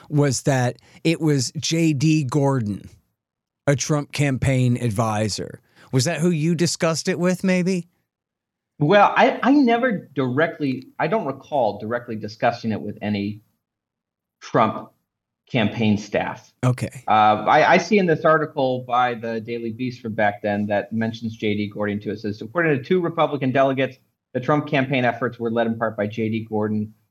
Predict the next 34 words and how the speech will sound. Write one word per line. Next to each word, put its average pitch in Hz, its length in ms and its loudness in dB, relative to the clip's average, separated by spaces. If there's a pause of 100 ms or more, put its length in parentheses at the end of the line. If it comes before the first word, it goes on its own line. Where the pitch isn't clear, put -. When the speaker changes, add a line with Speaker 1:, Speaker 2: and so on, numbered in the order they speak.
Speaker 2:
a - 60 -12
Trump 113 280 -4
campaign 107 440 -4
official 101 440 -4
and 101 140 -6
former 98 240 -4
Speaker 1:
Mm-hmm. 90 80 -8
Speaker 2:
spokesman 98 760 -4
at 90 140 -2
the - 60 -12
Pentagon." - 520 -4 (180)
Speaker 1:
And 156 180 4
the 151 160 0
Speaker 2:
I 175 140 10
don't 196 100 8
Speaker 1:
Mueller 147 60 6
Speaker 2:
remember 135 280 6
Speaker 1:
report 139 220 4
Speaker 2:
ever 131 200 4
talking 127 400 2
to 113 60 0
this 110 200 -2
guy. 104 400 2
I 127 160 -2
think 127 340 -8
that 110 300 -4 (560)
I 127 160 4
was 113 160 -4
just 110 300 -8
kinda, 104 400 -2 (1040)
I 160 100 10
raised 170 460 4
the 135 200 2
issue, 120 520 -2